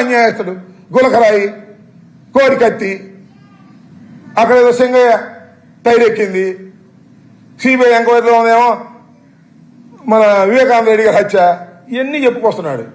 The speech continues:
ఇవన్నీ ఎప్పుడు పాత కథలు కదా, నాకు అర్థం కాలే. అవన్నీ ఎందుకు, నువ్వేం చేస్తున్నావు చెప్పు ప్రజలకి, అవి చెప్పలేడు. ఇక్కడ నుంచి అంటే తిరుపతి పంపిస్తా అంట,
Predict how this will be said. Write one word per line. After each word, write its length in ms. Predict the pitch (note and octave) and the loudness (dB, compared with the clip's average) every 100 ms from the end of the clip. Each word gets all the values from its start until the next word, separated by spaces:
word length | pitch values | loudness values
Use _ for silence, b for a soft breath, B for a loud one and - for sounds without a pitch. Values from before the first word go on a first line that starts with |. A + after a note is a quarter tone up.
| - | -4
ఇవన్నీ 200 | G3 B3 A3 | -2 0 -4
ఎప్పుడు 180 | - A3+ G#3 | -4 -4 -2
పాత 120 | G#3 G#3+ | -2 -2
కథలు 180 | G3 G3 | -6 -6
కదా, 120 | C4+ - - - | -8 -12 -20 -6
నాకు 140 | F#3 E3+ | 0 0
అర్థం 160 | F3 F#3+ | -2 -2
కాలే. 140 | F3+ A3 - - - - | -2 -4 -10 -20 -10 -2
అవన్నీ 220 | A3+ B3 B3 | 0 2 0
ఎందుకు, 140 | A3+ G#3+ | -2 -2
నువ్వేం 200 | G#3 A#3+ | 0 0
చేస్తున్నావు 300 | A#3+ A#3+ A3 | 0 -2 -4
చెప్పు 140 | A3 A3 | -2 0
ప్రజలకి, 320 | A#3 A#3 A#3+ - - - | 0 0 -4 -12 -18 -4
అవి 140 | G3 G3 | 0 0
చెప్పలేడు. 360 | G3+ E3+ G#2 - - - _ _ _ _ _ - | 0 -4 -4 -12 -20 -20 _ _ _ _ _ -6
ఇక్కడ 140 | G#3+ A#3 | -2 0
నుంచి 120 | A#3+ | 0
అంటే 100 | B3 A#3 | 0 0
తిరుపతి 240 | A#3+ A#3+ G#3+ | 0 2 0
పంపిస్తా 320 | G#3 G3 G3 | -4 -4 -4
అంట, 120 | E3+ | -2